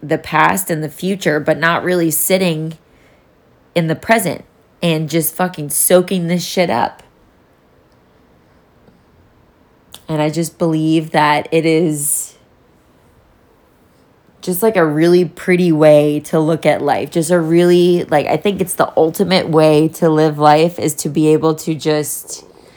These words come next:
go through it, where everything that happens to you, whether it's fucking shitty as hell or whether it's so great and so beautiful and you're so excited about it,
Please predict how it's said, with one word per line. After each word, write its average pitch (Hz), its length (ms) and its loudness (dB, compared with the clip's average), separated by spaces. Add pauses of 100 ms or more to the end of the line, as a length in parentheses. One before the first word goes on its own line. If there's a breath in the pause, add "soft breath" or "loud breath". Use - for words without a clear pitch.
(240 soft breath)
go 170 220 6
through 165 360 2
it, 196 280 2
where 156 760 0 (180)
everything 180 640 4
that 160 180 2
happens 160 540 0
to - 140 -6
you, 190 520 2 (800 soft breath)
whether 170 400 4
it's 151 260 0
fucking 160 420 -4
shitty 180 600 2
as 156 100 0
hell 180 440 6
or 165 180 4
whether 165 340 4
it's - 260 0
so 175 840 4
great 170 400 2
and 156 180 -6
so 175 320 2
beautiful 160 540 0
and 170 100 -2
you're 151 140 -4
so 165 300 0
excited 160 400 2
about 190 320 4
it, 220 260 -2